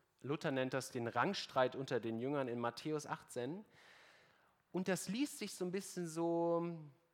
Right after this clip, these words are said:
wie so ein Theo-, T-V-Duell der Republikaner.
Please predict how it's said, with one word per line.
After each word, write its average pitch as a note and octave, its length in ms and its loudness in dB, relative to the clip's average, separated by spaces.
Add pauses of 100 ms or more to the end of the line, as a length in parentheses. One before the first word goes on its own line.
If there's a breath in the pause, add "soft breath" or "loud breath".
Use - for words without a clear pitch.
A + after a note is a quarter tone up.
(360)
wie D3 160 -4
so D#3 140 2
ein D#3 120 0
Theo-, C#3+ 400 2
T-V-Duell D3+ 720 0
der B2 140 2
Republikaner. G2+ 760 -8